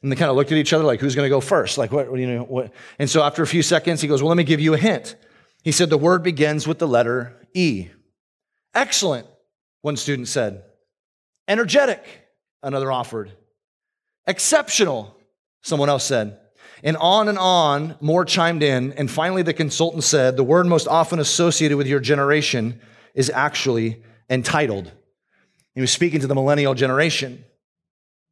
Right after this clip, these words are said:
And now before the older generations of Gen X and boomers and builders in here go, "Yeah, that's right.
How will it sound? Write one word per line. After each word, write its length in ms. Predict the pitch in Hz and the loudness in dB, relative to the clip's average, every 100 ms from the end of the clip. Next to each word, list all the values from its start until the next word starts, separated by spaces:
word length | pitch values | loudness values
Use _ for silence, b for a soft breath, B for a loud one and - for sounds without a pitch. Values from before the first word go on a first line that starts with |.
| _ _ _ _ | _ _ _ _
And 80 | 170 | 0
now 100 | 175 | 0
before 500 | 175 - 190 208 202 | 0 0 2 4 2
the 140 | 165 165 | 0 0
older 300 | 180 185 165 | 2 0 2
generations 640 | 175 165 180 175 180 151 | 2 4 2 0 -4 -2
of 100 | 151 | -2
Gen 240 | 123 170 | 0 0
X 460 | 165 170 170 - - | 2 0 -2 -6 -6
and 240 | 156 143 | -6 -6
boomers 560 | 131 170 170 160 156 127 | -4 -4 -2 -4 -4 -4
and 180 | 156 147 | -4 -2
builders 400 | 160 165 160 139 | 0 0 -2 -4
in 80 | 151 | -6
here 220 | 160 160 | -4 -2
go, 80 | 147 | 2
"Yeah, 140 | 214 | 2
that's 160 | 330 311 | 2 2
right. 300 | 320 196 | 2 0